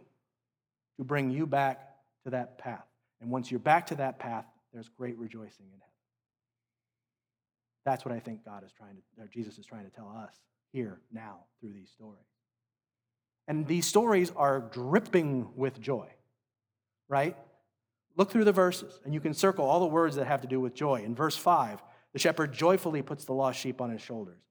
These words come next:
In verse six, the shepherd asks his friends to rejoice with him. Rejoicing just means to feel or show great joy.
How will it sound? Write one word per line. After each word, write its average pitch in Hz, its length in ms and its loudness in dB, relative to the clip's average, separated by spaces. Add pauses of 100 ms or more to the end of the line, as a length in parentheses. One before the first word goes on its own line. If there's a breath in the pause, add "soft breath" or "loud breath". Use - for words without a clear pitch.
(300)
In 151 100 -4
verse 147 200 0
six, 190 320 0
the 143 100 -8
shepherd 160 320 -2
asks 147 220 -2
his 139 120 -6
friends 151 320 -4
to 147 120 -10
rejoice 147 680 0 (320 soft breath)
with 131 120 -4
him. 120 220 -2
Rejoicing 139 440 -2
just 131 160 -6
means 135 260 -4
to 123 80 -8
feel 131 320 -4
or 113 220 -4
show 123 300 -4
great 110 220 -8
joy. 113 360 -6